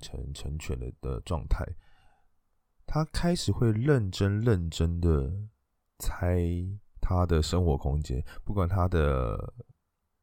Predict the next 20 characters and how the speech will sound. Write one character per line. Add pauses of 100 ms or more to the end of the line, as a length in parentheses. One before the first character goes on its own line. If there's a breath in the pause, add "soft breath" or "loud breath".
小
笼
子
的
门
啊， (640)
或
者
是
说
我
浴
缸
附
近
的
小
零
件
啊。